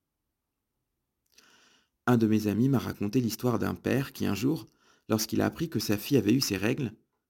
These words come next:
l'avait invité au restaurant pour célébrer son entrée dans le monde de la féminité. Oh, comme j'aurais trouvé cela beau, un rituel comme ça,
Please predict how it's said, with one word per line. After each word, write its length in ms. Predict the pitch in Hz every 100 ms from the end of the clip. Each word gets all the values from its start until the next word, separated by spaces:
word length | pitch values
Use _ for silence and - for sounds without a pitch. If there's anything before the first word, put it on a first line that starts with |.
| _ -
l'avait 300 | 107 107 123
invité 300 | 131 139 165
au 60 |
restaurant 520 | 131 123 113 92 95 _ _ _ _ _ _ _
pour 280 | - - -
célébrer 720 | - - 165 135 117 110 139 156
son 260 | - 120
entrée 260 | 113 110 156
dans 120 | 127
le 120 | 104
monde 380 | 104 117 139 117 - _ _ _ -
de 80 | 110
la 100 | 110
féminité. 680 | 113 107 101 95 92 - - _ _ _ _ _ -
Oh, 40 | 117 113 - - - _ _ -
comme 220 | 131 123
j'aurais 240 | 110 101
trouvé 260 | 101 107 110
cela 300 | 110 107 98
beau, 300 | 92 120 127
un 60 | 104
rituel 400 | 101 - 107 104
comme 180 | 104 95
ça, 320 | - 92 107